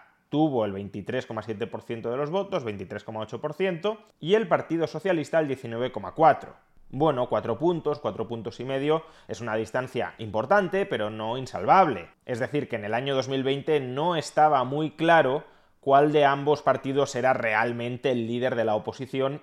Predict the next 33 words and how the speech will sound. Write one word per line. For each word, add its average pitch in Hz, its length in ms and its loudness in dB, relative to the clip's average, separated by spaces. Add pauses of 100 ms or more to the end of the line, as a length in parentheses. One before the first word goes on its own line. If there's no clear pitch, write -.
y 139 140 -4
la 139 300 4
potencial 120 640 0
alternativa 120 920 0 (160)
a 120 100 -4
un 131 160 -2
gobierno 120 440 0
del 120 120 2
Partido 98 380 -6
Popular. 135 580 2 (240)
Pero 131 180 0
es 165 120 -4
que 196 260 2
en 139 100 0
estos 185 400 -4
comicios 127 720 -4
el 107 140 -2
B 139 140 0
N 170 200 -4
G 156 220 4
ha 143 80 -6
cosechado 143 560 0
el 135 300 -2
treinta 143 520 2
y 135 120 -2
uno 196 200 -2
coma 127 220 -2
cinco 151 400 -6
por 113 160 -4
ciento 156 500 -4
de 143 120 0
los 165 200 0
votos 151 640 -2